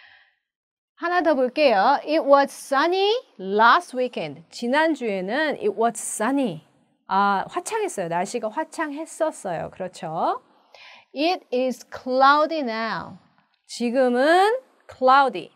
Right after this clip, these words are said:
구름이 잔뜩 낀 흐린 날씨예요.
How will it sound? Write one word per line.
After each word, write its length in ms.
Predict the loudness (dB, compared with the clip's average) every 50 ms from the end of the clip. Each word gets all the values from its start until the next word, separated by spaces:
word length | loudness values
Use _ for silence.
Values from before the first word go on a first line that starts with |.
| _ _ _ _ _ _ _ _ _ -18
구름이 720 | -12 -8 -4 -2 -2 0 0 0 0 2 2 2 0 0 -4 _
잔뜩 460 | -16 -12 -10 -8 -6 -6 -6 -6 -6
낀 160 | -6 -6 -6 -6
흐린 420 | -6 -4 -2 0 0 0 -2 -4 -4
날씨예요. 920 | -6 -8 -8 -8 -8 -6 -4 -4 -4 -4 -4 -4 -4 -4 -6 -6 -8 -14